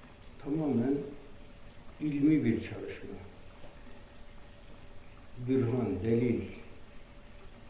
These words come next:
üzerine yapılan bir çalışma. Ehli imanı dalaletten kurtarmak. İmanı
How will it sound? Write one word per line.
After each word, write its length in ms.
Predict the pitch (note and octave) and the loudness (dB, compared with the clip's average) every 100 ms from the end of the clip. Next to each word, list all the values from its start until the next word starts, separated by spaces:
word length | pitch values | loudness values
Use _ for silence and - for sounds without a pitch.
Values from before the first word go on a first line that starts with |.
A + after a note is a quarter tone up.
| - - - - - - - - - - - - - - - - - - - - - - - | -12 -12 -12 -12 -14 -14 -14 -14 -12 -14 -14 -12 -12 -14 -12 -14 -14 -12 -12 -12 -12 -12 -8
üzerine 440 | C3 A#2+ A2 G#2 G2+ | 0 6 8 8 6
yapılan 380 | F#2+ G2 G2 G#2 G2+ | 4 0 -2 -4 -4
bir 80 | |
çalışma. 560 | F#2+ - G#2 - - A2+ C#3 D#3 - - - - - - - - - - - | -6 -6 -8 -8 -8 -8 -6 -10 -12 -14 -14 -12 -14 -14 -14 -14 -14 -12 -2
Ehli 400 | C#3 B2+ A#2+ A#2 | 0 2 4 4
imanı 480 | A2 A2 A2 G#2 A2+ | 4 2 0 -2 0
dalaletten 600 | A#2 A2 G2+ G2+ G#2 G2 | 4 4 4 0 -4 -4
kurtarmak. 560 | - - F#2+ G2+ G2 - | -6 -8 -8 -8 -8 -8
İmanı 280 | A2 G#2 G2+ | -6 -4 -4